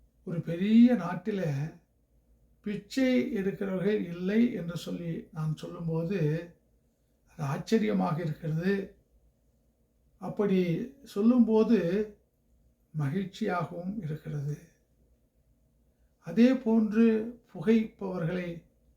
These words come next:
தெருக்களிலே, கடைகளுக்கு முன்னதாக நின்று புகைப்பவர்களை நாம் பார்க்க முடியாது.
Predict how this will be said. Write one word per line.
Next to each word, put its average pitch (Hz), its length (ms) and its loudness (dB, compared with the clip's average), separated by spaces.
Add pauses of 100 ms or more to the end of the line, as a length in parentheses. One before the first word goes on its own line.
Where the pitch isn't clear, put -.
(1040)
தெருக்களிலே, 185 680 -2 (1500)
கடைகளுக்கு 190 500 0
முன்னதாக 165 600 -4 (1120)
நின்று 196 500 2 (200)
புகைப்பவர்களை 170 840 -4 (440)
நாம் 143 300 -6
பார்க்க 160 280 -10
முடியாது. 151 500 -2